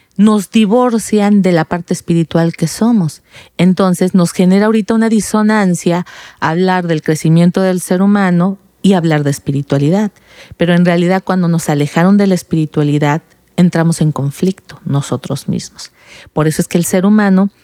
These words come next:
tenemos que entender que somos un compendio de tres inteligencias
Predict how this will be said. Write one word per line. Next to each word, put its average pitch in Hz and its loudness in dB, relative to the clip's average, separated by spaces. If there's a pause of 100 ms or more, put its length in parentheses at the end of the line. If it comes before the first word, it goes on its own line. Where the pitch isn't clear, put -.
(360)
tenemos 175 2
que - -4
entender 170 0
que 165 -4
somos 160 -2
un 170 2
compendio 165 0
de 147 -2
tres - -2
inteligencias 202 0